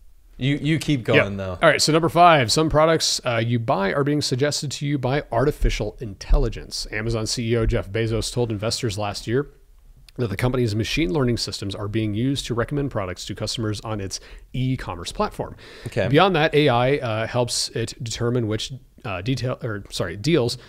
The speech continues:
Speaker 2: to offer and when, and influences many aspects of the business. Bezos recommended that investors watch this space. Uh, so A I, every, almost every time you get a recommendation for something online,
Speaker 1: Mm-hmm.
Speaker 2: it's,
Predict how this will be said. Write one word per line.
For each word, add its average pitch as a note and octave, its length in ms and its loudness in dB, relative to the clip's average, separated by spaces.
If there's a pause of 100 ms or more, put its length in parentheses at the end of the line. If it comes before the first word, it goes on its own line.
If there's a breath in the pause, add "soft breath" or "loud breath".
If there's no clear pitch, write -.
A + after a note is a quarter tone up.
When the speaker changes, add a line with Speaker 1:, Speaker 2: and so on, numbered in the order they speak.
(200 loud breath)
Speaker 2:
to D3 140 -2
offer G2 320 -4
and F2 200 -8
when, D#3 380 -2 (260 loud breath)
and G#2+ 120 -6
influences E3+ 580 0
many C#3 180 0
aspects A2 480 -4
of F#2 220 -12
the - 60 -14
business. D3+ 380 -4
Bezos G#2 400 -6
recommended A2 440 -2
that G2 120 -4
investors G2+ 560 -6
watch G#2 420 -8
this G2 380 -4
space. - 480 -10 (560 loud breath)
Uh, G2+ 540 0
so C3+ 640 4
A D#3 160 4
I, C#3+ 640 0 (180)
every, F3 240 -2 (100)
almost D#3+ 220 2
every F3 160 4
time E3+ 160 0
you D3 80 2
get C3+ 140 2
a A#2 40 2
recommendation A2 600 -2
for F#2+ 120 -12
something F#2 460 -10
online, F#2+ 520 -8
Speaker 1:
Mm-hmm. F2+ 100 -14
Speaker 2:
it's, - 240 -10